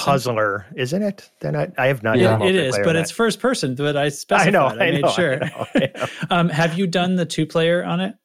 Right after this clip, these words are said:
Speaker 3: On Portal
Speaker 1: I have
Speaker 3: Two?
Speaker 1: not. Is that fun?
Speaker 3: 'Cause there's all, it's a, it's a whole different game.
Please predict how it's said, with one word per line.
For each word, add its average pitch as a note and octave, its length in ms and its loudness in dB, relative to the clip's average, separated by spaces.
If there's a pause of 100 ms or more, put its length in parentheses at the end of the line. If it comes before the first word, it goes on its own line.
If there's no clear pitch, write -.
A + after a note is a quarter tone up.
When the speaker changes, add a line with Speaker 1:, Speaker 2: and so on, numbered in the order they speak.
(220)
Speaker 3:
On D#3 140 2
Portal D3+ 180 2
Speaker 1:
I - 20 2
have - 120 4
Speaker 3:
Two? A#2+ 100 0
Speaker 1:
not. A2 480 -2
Is G#2+ 80 -12
that G2 140 -10
fun? A2+ 260 -4 (180)
Speaker 3:
'Cause C#3+ 160 2
there's D3 260 2
all, D#3+ 540 2
it's D3+ 180 -6
a, D3+ 240 -6
it's D#3 140 -4
a C#3+ 120 0
whole F3 260 2
different C#3+ 280 -2
game. B2 220 -6